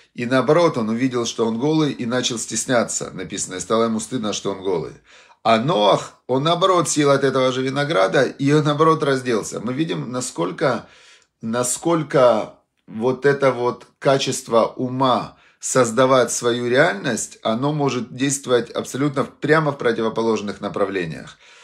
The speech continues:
То есть в этом и было, э, вот это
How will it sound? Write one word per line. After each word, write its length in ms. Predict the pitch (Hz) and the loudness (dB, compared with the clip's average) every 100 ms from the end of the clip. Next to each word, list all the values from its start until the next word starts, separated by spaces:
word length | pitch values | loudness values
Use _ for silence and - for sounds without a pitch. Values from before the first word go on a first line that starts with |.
| - _ | -20 _
То 80 | 110 | -4
есть 160 | 107 120 | -4 0
в 40 | |
этом 300 | 170 175 151 | 0 2 0
и 40 | 135 | 0
было, 640 | 151 147 131 117 87 - _ _ - - | 2 4 4 4 0 -14 _ _ -20 -6
э, 100 | 107 | -2
вот 380 | 104 101 117 127 | -2 -2 -2 -2
это 260 | 120 127 | -2 -2